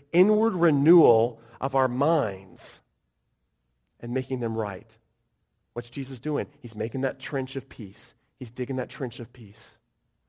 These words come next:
When you bow the knee to him, all those thoughts of anxieties start to go into a trench of peace.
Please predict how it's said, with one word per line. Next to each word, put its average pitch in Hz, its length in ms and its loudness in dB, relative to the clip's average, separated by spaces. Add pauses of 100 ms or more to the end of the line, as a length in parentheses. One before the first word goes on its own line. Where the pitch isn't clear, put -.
(340)
When 127 100 -6
you 120 80 -4
bow 131 240 -4
the 143 100 0
knee 139 180 -2
to 143 140 -8
him, 110 460 -8 (680)
all 160 260 2
those 180 240 2
thoughts 151 360 0
of 139 100 -6
anxieties 127 840 -6 (580)
start 117 160 -4
to 107 60 -20
go 127 80 -2
into 117 140 -2
a 110 40 -2
trench 120 300 -6
of 113 140 -12
peace. - 500 -18